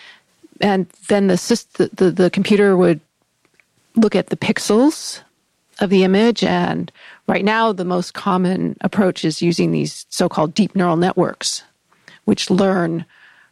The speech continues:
from these labeled images, um, and then the input is an image, the output is some kind of classification f-, out of, uh, some fixed number like sad, happy, longing. You know, you could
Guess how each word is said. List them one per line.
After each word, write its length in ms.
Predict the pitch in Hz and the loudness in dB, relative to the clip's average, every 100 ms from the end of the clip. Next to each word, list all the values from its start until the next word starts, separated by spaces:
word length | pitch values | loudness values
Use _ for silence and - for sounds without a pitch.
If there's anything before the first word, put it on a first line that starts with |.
| _ | _
from 500 | - 202 175 170 196 - _ _ _ _ _ _ - | -4 -2 -2 -4 -8 -16 _ _ _ _ _ _ -4
these 480 | 175 - - - - - | -2 -2 -6 -16 -12 0
labeled 420 | 190 185 175 160 - - - | 2 2 2 0 -6 -14 -2
images, 680 | 196 170 - 135 151 - - - - | 2 2 2 2 0 -4 -10 -16 -8
um, 420 | 196 170 156 170 160 _ _ - - | -2 -2 -2 -8 -14 _ _ -20 -6
and 140 | 196 185 | -2 0
then 340 | 175 170 170 - _ _ | 0 0 -4 -12 _ _
the 100 | - | -2
input 360 | - 185 196 185 | 0 2 2 2
is 140 | 165 | 2
an 60 | - | 0
image, 340 | 220 226 180 | 2 2 2
the 140 | 185 175 | 2 2
output 400 | 160 - 185 - | 0 -2 -2 0
is 380 | 131 110 - - | -2 -2 -8 -16
some 200 | - 165 | -6 -4
kind 160 | 160 147 | -2 -4
of 60 | - | -2
classification 1040 | 185 165 - 185 226 240 - 156 220 175 | -2 -2 -4 -2 0 0 0 -4 -6 -12
f-, 120 | - _ _ _ - | -14 _ _ _ -8
out 240 | 196 170 156 | -4 -2 -2
of, 640 | - - - - - - 196 | -6 -10 -20 -16 -12 -6 -2
uh, 320 | 131 180 180 - - - _ _ _ - | 0 -2 -4 -10 -20 -20 _ _ _ -6
some 200 | - 165 | -4 -2
fixed 300 | 214 - - | -2 -2 0
number 340 | 190 185 160 | 0 0 -2
like 220 | - 117 | -2 -6
sad, 380 | - 185 175 151 | -4 -2 0 -2
happy, 680 | 175 170 - 165 156 160 - | -2 -2 -4 -4 -4 -6 -6
longing. 640 | 208 180 175 175 165 165 165 | -2 0 0 -4 -6 -8 -4
You 100 | 185 | -2
know, 80 | 170 | -2
you 120 | 208 | -4
could 180 | 214 | -6